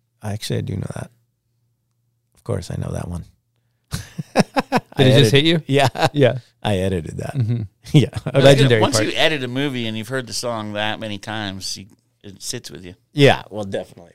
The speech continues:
Speaker 1: But yeah, when you've edited a lot.
Speaker 3: Oh, true. You've edited a lot.
Speaker 1: But yeah, I know that one.
Speaker 2: Well, we're talking about video parts. We came off Name That Video Part.
Speaker 3: Did you play the exit music?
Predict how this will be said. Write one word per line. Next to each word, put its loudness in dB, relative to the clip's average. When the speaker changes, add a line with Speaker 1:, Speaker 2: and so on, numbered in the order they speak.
Speaker 1:
But -12
yeah, -18
when -16
you've -18
edited -2
a -4
lot. -4
Speaker 3:
Oh, 0
true. -4
You've -6
edited -6
a -12
lot. -12
Speaker 1:
But -4
yeah, 0
I -4
know -2
that -6
one. -10
Speaker 2:
Well, 10
we're 10
talking 6
about 8
video 8
parts. 4
We -8
came 6
off 6
Name 4
That 4
Video 4
Part. 2
Speaker 3:
Did -20
you -20
play -8
the -8
exit -8
music? -14